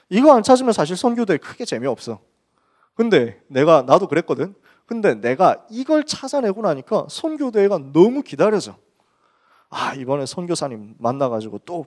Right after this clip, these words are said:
포럼 들어야 되겠다. 아, 이번에 선교사님 만나가지고 내가 헌금해야 되겠다. 아, 내가 이번에 선교사님 만나가지고 이런 기도 제목을 붙잡아야 되겠다.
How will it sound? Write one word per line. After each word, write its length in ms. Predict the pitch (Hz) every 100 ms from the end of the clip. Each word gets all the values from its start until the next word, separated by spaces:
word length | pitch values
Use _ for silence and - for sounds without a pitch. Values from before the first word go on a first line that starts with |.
| -
포럼 280 | 190 185
들어야 220 | 175 135 95
되겠다. 360 | - - - _ _ _ _ _
아, 220 | - 117
이번에 280 | 233 147 170
선교사님 480 | 156 208 202 180 139
만나가지고 500 | 131 156 143 127 113
내가 200 | 113 123
헌금해야 580 | 120 165 170 269 262 208
되겠다. 420 | 135 107 - - _ _ _ -
아, 240 | - -
내가 140 | 143 139
이번에 260 | 147 180
선교사님 480 | 160 220 220 202 160
만나가지고 680 | 156 165 147 135 143 151 -
이런 340 | 185 247 262
기도 260 | - 156 175
제목을 320 | 208 196 139
붙잡아야 400 | 120 - 131 120
되겠다. 360 | 85 85 -